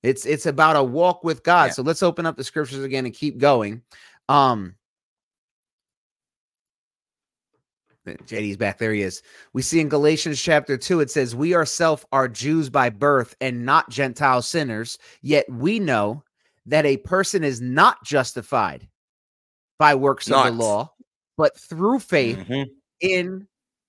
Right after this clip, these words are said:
Speaker 1: Jesus Christ. So we also have believed in Christ Jesus in order to be justified by faith in Christ and not by works of the law, because by works of the law, no one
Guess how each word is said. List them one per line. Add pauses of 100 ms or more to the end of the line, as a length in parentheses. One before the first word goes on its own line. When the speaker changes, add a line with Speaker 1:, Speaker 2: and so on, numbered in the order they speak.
Speaker 1:
Jesus (320)
Christ. (240)
So
we
also
have
believed
in
Christ
Jesus (360)
in (160)
order (220)
to
be
justified
by
faith
in
Christ (300)
and
not
by
works
of
the
law, (240)
because
by
works
of
the
law, (260)
no
one